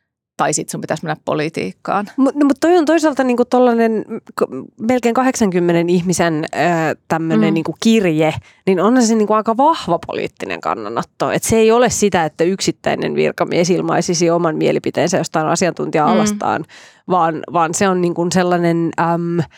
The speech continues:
Speaker 2: ö, jotenkin, ö, lähenee jotain tällaista, niinku, aktivismia tai tällaista, niinku, ö,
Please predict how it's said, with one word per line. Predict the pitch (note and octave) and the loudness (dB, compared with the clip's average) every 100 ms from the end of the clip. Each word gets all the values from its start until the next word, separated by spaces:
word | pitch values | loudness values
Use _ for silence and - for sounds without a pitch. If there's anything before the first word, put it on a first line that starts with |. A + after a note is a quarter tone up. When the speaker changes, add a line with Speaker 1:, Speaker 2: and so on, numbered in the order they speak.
| - _ _ _ _ - | -20 _ _ _ _ 0
Speaker 2:
ö, | F3+ E3+ F3 | 2 2 2
jotenkin, | A3 A3 G3+ F3+ F3 - - F#3 | 2 2 0 2 0 -2 -6 0
ö, | G#3 E3 | 2 2
lähenee | A3 A#3 A3 F#3 D#3+ D3+ D3+ | 2 2 2 2 2 2 2
jotain | D3 D#3 D#3+ D#3 | 0 0 -2 0
tällaista, | D#3 D3+ D3 E3 | -2 -2 -4 -4
niinku, | D3 - D#3 | -4 0 0
aktivismia | F3+ - D#3+ B2+ - - - C#3 | 0 -2 -8 -6 -8 -6 -6 -4
tai | B2+ | -2
tällaista, | - C#3 C#3+ D#3 E3+ | -2 -4 -2 -4 -4
niinku, | C#3+ C3+ - B2 | -6 -8 -6 -6
ö, | A#2+ | -6